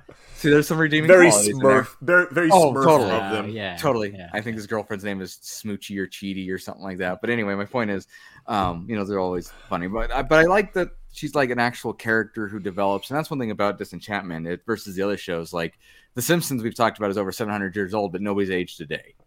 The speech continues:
Speaker 1: You know, Futurama is however many episodes, but it's the same guys doing the same thing. This is an ongoing thing that they're trying new, and, you know, you see development, you see learning, you see changes, which is interesting.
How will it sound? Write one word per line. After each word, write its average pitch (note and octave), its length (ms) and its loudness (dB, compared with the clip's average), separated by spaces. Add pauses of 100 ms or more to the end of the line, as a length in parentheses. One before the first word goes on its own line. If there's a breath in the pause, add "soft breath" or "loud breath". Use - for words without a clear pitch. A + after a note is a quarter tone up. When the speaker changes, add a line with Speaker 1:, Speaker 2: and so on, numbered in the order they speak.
(440)
Speaker 1:
You A2 120 -2
know, F#2 280 -2
Futurama A#2 720 2
is - 280 -10 (100)
however G2+ 240 -2
many F#2+ 160 -4
episodes, F2+ 360 -6
but G2 120 -6
it's F#2+ 100 -6
the F#2+ 80 -16
same G2 260 -4
guys F2+ 400 -2
doing F2+ 220 -8
the E2 60 -10
same F2 240 -8
thing. D#2 240 -6 (480)
This A#2+ 220 -4
is C3+ 80 -4
an B2 100 2
ongoing G#2 420 0
thing G2+ 280 -2
that F#2 80 -2
they're F2+ 120 -4
trying F#2 340 -2
new, G2 200 -2
and, F2+ 160 -4
you F#2+ 60 -4
know, F2+ 120 -6
you G#2+ 120 -10
see - 180 -8
development, F#2 420 -2
you F#2 60 -12
see G2+ 200 -8
learning, F2+ 420 -4
you F2+ 60 -8
see F#2 280 -6
changes, D#2 680 -8
which G#2+ 120 -12
is D#3 100 -8
interesting. D2+ 560 -14